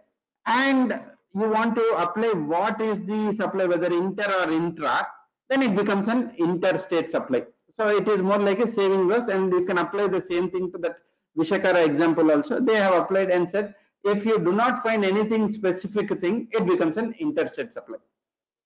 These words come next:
Yeah.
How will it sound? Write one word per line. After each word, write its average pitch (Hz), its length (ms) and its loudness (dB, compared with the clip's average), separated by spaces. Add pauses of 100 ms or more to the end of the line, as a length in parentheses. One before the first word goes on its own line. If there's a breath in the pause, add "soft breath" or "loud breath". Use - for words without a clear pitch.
(3750)
Yeah. 120 180 -4